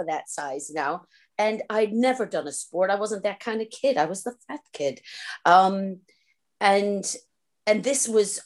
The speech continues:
almost like a, a r-, <sighs> a reason, why have I done all this fitness? 'Cause somebody once asked me, "Oh, what are you training for?" And I'm, and I didn't actually have an answer. It's not that you have to have an answer,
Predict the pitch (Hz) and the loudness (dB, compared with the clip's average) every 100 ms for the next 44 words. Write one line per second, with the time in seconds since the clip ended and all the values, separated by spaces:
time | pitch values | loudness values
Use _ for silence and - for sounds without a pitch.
0 | - 247 262 254 240 - 208 190 190 - | 2 4 4 0 -4 -8 -8 -8 -10 0
1 | 180 175 170 160 - _ _ _ _ _ | 4 4 4 0 -6 _ _ _ _ _
2 | _ 175 175 170 180 190 - _ _ - | _ 2 2 0 -8 -10 -12 _ _ -12
3 | - - - - - - - - 190 175 | -10 -16 -18 -20 -20 -20 -8 2 2 4
4 | 196 247 190 156 208 269 247 220 - 247 | 2 2 2 4 4 4 4 4 6 6
5 | 226 208 196 175 - 214 - 233 - 294 | 6 4 4 2 -2 -6 -4 -4 -2 -2
6 | - 339 302 247 262 254 226 226 - 170 | -2 -2 -2 0 0 0 0 0 -2 -4
7 | 135 - - - - 254 156 202 240 233 | -6 -10 -20 -4 4 4 4 2 2 2
8 | - - 220 277 160 143 147 151 165 185 | 2 4 6 6 4 4 6 6 4 2
9 | 175 202 202 190 - _ _ - 494 415 | -2 -2 -2 -6 -14 _ _ -2 0 0
10 | 185 - 139 135 165 233 320 - - - | -2 -2 0 2 2 0 0 -2 -4 -2
11 | 415 - 269 190 - - 127 123 127 113 | -2 -2 0 2 2 2 -4 -2 -4 -6
12 | - 139 156 | -6 0 0